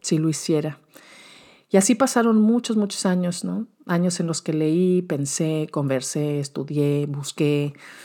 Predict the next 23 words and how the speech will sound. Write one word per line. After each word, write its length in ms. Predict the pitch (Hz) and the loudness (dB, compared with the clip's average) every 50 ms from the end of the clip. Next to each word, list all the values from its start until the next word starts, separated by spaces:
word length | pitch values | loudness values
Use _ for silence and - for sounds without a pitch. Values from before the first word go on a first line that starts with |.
| - - - - - _ | -20 -20 -20 -20 -12 _
escribí, 540 | - 165 - - 190 175 165 190 196 196 196 | -8 -8 -4 -2 0 2 4 6 6 6 6
dibujé, 580 | 180 196 170 160 147 - - 196 180 180 180 | 6 4 2 2 0 2 2 4 4 4 4
pregunté 840 | 180 180 170 156 151 156 147 151 - - - 170 170 170 175 180 180 180 | 2 2 0 0 0 -2 -4 -4 -2 0 2 4 4 6 6 4 4 2
y 160 | 170 170 151 | 2 0 -2
respondí, 600 | 151 151 147 - - 160 160 170 208 214 214 - _ | -2 -2 -4 -2 -2 -2 0 0 0 -2 -2 -6 _
¿no? 240 | 202 175 180 233 294 - - 233 | -6 -4 -4 -4 -4 -6 -6 -8
Hasta 340 | 165 147 - - 160 151 | -8 -6 -2 -2 -2 0
que 120 | - - 165 | 0 0 2
un 180 | 170 196 208 | 4 4 4
día 320 | 220 220 196 151 147 170 - - _ _ _ - - | 4 4 4 2 0 -2 -6 -12 _ _ _ -20 -16
llegué 800 | - 165 175 165 156 151 151 - 165 160 156 165 180 202 - - - _ _ | -8 -2 0 0 0 0 0 0 0 2 2 2 0 -2 -4 -8 -14 _ _
a 100 | - 156 | -6 -2
mi 140 | 156 156 156 | -2 0 0
límite 680 | 156 156 156 170 175 175 165 147 - 156 139 139 139 - - | 2 2 2 2 2 2 -2 -2 -4 -4 -4 -4 -6 -8 -8
emocional 800 | 170 147 147 143 139 - 147 143 147 147 147 143 151 151 156 160 | -6 -4 -4 -4 -4 -4 -4 -4 -4 -4 -4 -4 -4 -4 -4 -4
y 60 | 151 | -6
a 60 | 147 | -6
mi 100 | 143 143 | -6 -6
límite 560 | 147 147 143 151 143 - - 165 151 147 143 - _ _ | -6 -6 -6 -6 -8 -8 -6 -6 -6 -6 -8 -10 _ _
espiritual. 760 | - 139 - - - 143 143 139 139 - 160 147 143 151 147 - - - - - - - - - - - - - - - - - - - - - - - | -12 -12 -10 -8 -6 -6 -6 -8 -6 -6 -4 -2 -2 -4 -6 -10 -18 -20 -20 -20 -20 -20 -20 -18 -18 -20 -20 -20 -20 -20 -20 -20 -20 -20 -20 -20 -2 0
Recuerdo 320 | 196 180 180 208 202 214 | 0 4 4 6 6 6
muy 160 | 214 208 202 202 | 6 4 2 2
bien 420 | 190 190 190 185 208 254 277 - | 2 2 2 4 4 2 0 -2